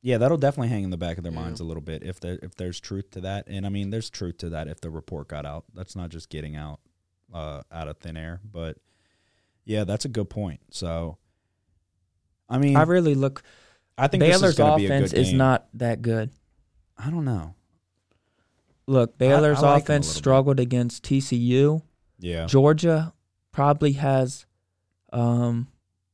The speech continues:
Speaker 3: the second best defense to me in the, in the country, maybe third.
Speaker 1: Yeah, I don't know where, uh, I don't know where Auburn's
Speaker 3: I will put Clemson at number one, but I think Georgia's defense is pro-, when, when all their players are playing,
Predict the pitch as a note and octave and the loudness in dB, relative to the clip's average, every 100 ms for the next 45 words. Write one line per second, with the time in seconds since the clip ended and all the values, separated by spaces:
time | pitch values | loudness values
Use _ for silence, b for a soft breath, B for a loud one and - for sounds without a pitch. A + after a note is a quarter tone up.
0 | _ _ - B2+ C#3+ C3+ A#2+ B2 A#2 - | _ _ -6 0 0 0 -2 -4 -4 -4
1 | A#2 A2+ A2+ - - A#2 A2+ A#2 A2+ - | -6 -6 -10 -12 -10 -6 -6 -8 -12 -16
2 | _ - A2+ A2 A2 A2+ G#2+ A2+ _ B2+ | _ -14 -14 -12 -12 -10 -12 -16 _ -4
3 | B2+ C3+ B2+ - A#2+ A2+ G#2 b b B2 | -2 0 -2 -2 -4 -4 -10 b b -4
4 | G#2+ A2 D3+ D#3 C3+ A2 G#2 F#2 F#2 F2 | -2 -2 -2 0 0 0 0 -2 -4 -4
5 | E2+ F2+ - _ _ _ _ - G2+ A2+ | -8 -12 -18 _ _ _ _ -8 -4 -4
6 | G#2 - F2+ F#2 B2+ D3 C#3+ D3 - - | -4 -4 -6 2 4 4 4 0 0 0
7 | D3+ D#3 D#3+ D#3 - C#3+ C#3+ C3 C3 D3+ | -2 0 -2 -2 0 0 2 2 2 2
8 | E3 C#3+ B2 C3 - B2+ B2+ C3 B2 A#2+ | 2 2 4 2 2 0 2 2 0 -4
9 | A#2 A#2 A#2 A#2 A#2 - B2+ B2 A#2+ - | -6 -4 -6 -8 -12 -6 -2 -2 -2 -6
10 | _ - C3+ D3 - C#3+ D3+ C#3 D#3 D#3+ | _ -4 0 0 2 2 2 2 4 4
11 | C#3 D3+ C#3+ C#3 C3 - C#3+ D3 D3 | 2 2 2 2 -2 -2 -2 -2 -4